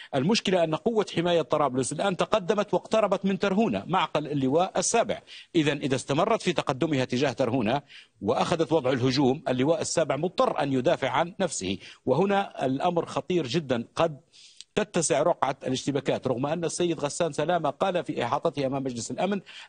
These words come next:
أن الهدنة ما تزال صامدة. لا أعرف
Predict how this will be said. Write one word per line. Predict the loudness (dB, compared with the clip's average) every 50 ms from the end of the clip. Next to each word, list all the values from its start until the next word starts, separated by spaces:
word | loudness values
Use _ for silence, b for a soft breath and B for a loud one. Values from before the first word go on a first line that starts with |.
| B -2
أن | -2 0 0 0
الهدنة | 0 0 0 0 0 0 -2 0 -2 -2
ما | -2 -2 -2
تزال | -2 -2 0 2 2 2 0 -2 -6
صامدة. | -4 0 0 2 2 0 -2 -2 -4 -6 -4 -2
لا | 0 0 2
أعرف | 2 0 2 0 -2 -4